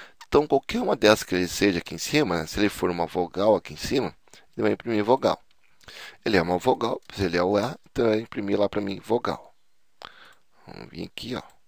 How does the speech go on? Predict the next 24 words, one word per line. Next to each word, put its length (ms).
vogal. 420
Se 140
eu 60
trocar 320
aqui, 300
por 180
exemplo, 340
pra 160
C, 320
não 220
é, 100
né? 140
Porque 160
é 20
uma 140
consoante. 760
Então, 300
valor 280
errado. 300
Ok? 260
Caiu 340
aqui 180
no 280
default. 420